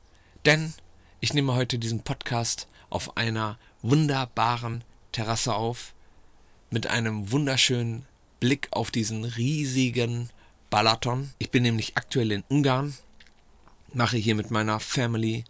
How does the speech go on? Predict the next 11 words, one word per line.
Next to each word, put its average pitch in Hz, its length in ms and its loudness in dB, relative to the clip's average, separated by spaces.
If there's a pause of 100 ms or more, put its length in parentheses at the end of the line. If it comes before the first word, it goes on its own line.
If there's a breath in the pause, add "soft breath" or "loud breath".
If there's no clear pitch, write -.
(480 soft breath)
einen 101 160 -4
traumhaften 120 520 2
Urlaub, 113 420 0 (680 soft breath)
wunderschöne 127 540 4
Kulissen, 123 420 4
die 117 120 0
wir 113 100 0
uns 107 140 -2
hier 107 160 0
anschauen 110 340 0
können. 110 360 -2